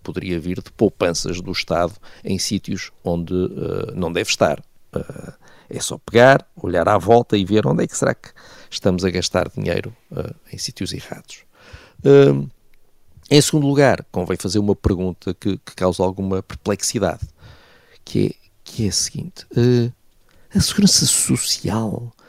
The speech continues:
não estava já estabilizada e salva? É que eu tinha ideia. Ouvi assim umas coisas. Na discussão do orçamento de dois mil e dezasseis,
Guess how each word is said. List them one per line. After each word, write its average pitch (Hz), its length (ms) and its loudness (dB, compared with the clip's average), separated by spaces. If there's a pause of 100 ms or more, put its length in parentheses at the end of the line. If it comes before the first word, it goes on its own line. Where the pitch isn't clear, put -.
(140)
não 165 160 6
estava 123 420 0
já 104 460 -2
estabilizada 101 1080 -2 (160)
e 104 60 -10
salva? - 680 -4 (560)
É 320 60 0
que - 100 0
eu 302 60 0
tinha 127 240 2
ideia. 104 560 4 (280)
Ouvi 370 280 8
assim - 180 6
umas 196 180 6
coisas. 214 540 6 (300)
Na 127 100 2
discussão - 420 0
do 113 120 -4
orçamento 113 420 0
de - 60 -20
dois 95 200 -6
mil 90 160 -10
e 92 60 -6
dezasseis, 92 680 -6